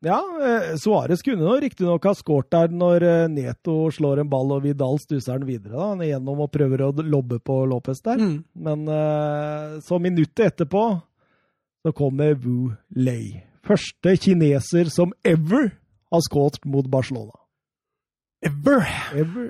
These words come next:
Speaker 1: Eh, Mark Rocca styrer spillet på midten, eh, finner, eh, Vargas, som igjen dytter ballen, eh, inn bak Langley. Eh, hva Langley driver med der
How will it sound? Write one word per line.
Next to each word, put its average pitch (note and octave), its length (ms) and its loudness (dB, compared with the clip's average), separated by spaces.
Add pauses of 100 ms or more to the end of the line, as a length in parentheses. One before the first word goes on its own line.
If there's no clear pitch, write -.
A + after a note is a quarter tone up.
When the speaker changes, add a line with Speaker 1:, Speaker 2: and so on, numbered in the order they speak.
Speaker 1:
Eh, D#3+ 280 -4
Mark F3+ 360 2
Rocca A3+ 420 2
styrer F3 340 4
spillet F#3+ 680 4
på F#3+ 100 0
midten, A3+ 400 -2
eh, G#3 300 0
finner, D#3 460 0
eh, D#3+ 360 0
Vargas, C#3 520 0
som D#3+ 220 0
igjen D3+ 220 2
dytter D3+ 300 0
ballen, C3 460 -4 (100)
eh, C#3+ 40 -6 (140)
inn G3 340 0
bak D3+ 540 2 (140)
Langley. E3 420 2 (300)
Eh, E3+ 560 0 (260)
hva B2 160 -4
Langley B2 460 -2
driver A2+ 480 -8
med C#3+ 160 2
der G3+ 180 2